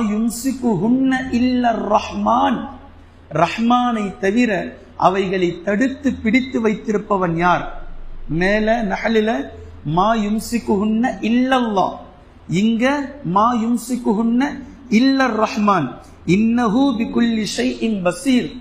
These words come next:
நிச்சயமாக அல்லாஹு தாலா ஒவ்வொரு பொருளையும் உற்று நோக்கியவனாக பார்த்து கொண்டிருக்கின்றான் என்று அல்லாஹு தாலா பேசுகின்றான்.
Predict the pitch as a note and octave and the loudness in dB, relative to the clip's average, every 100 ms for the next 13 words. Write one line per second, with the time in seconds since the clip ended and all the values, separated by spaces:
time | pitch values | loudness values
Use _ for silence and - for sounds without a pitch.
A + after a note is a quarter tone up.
0 | - - - F3+ - B3+ A#3+ G#3 F#3+ F#3+ | -16 -18 -6 -6 -2 0 0 2 0 0
1 | F3 F3 G3 G#3 F#3 - F3 E3 D#3+ - | 0 0 2 2 0 0 2 2 -2 -8
2 | - - D3+ G3+ G3+ C4+ C#4+ C4+ A#3+ A3+ | -16 -4 0 0 2 2 2 0 0 0
3 | A3 F#3+ F#3 - F#3 - - C#4+ B3 A3 | 0 0 -2 -4 -4 -4 0 2 2 -2
4 | F3+ G#3 F#3+ F#3 F#3 F3+ F3+ G#3 G#3+ G3 | -4 -4 -2 -2 -2 -2 0 0 -2 -6
5 | - G3 F3+ F3 F3 F3+ F3 F3 D#3+ G3+ | -4 0 0 0 -4 -4 -2 -2 -4 -4
6 | - F#3+ F3+ F3+ E3+ F#3+ A3 - F3+ E3 | -2 -2 -4 -4 -4 -4 -6 -6 -6 -4
7 | C#3+ | -4